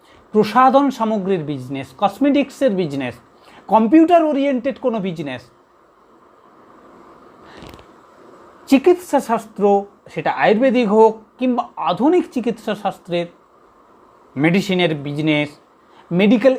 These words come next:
ইকুইপমেন্টের বিজনেস বেশ ভালো যাবে।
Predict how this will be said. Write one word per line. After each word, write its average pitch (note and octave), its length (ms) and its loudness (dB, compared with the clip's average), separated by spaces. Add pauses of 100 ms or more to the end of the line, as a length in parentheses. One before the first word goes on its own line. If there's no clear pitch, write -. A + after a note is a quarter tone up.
(100)
ইকুইপমেন্টের A3+ 840 0
বিজনেস C#3+ 480 -4 (1600)
বেশ D3+ 420 0
ভালো D3 260 -4
যাবে। C#3 240 -4